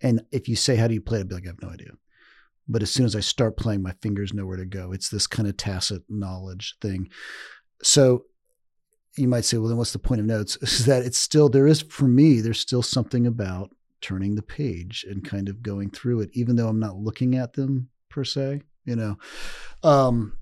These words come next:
and it keeps you kind of, it, it, it keeps me sort of rooted in what I mean to say. And that's why I think it is a little different, 'cause I'm with you guys.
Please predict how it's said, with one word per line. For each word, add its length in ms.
and 120
it 80
keeps 280
you 60
kind 220
of, 200
it, 200
it, 360
it 120
keeps 300
me 640
sort 320
of 160
rooted 500
in 200
what 140
I 120
mean 300
to 160
say. 340
And 100
that's 160
why 120
I 40
think 200
it 60
is 100
a 40
little 260
different, 340
'cause 80
I'm 120
with 200
you 80
guys. 300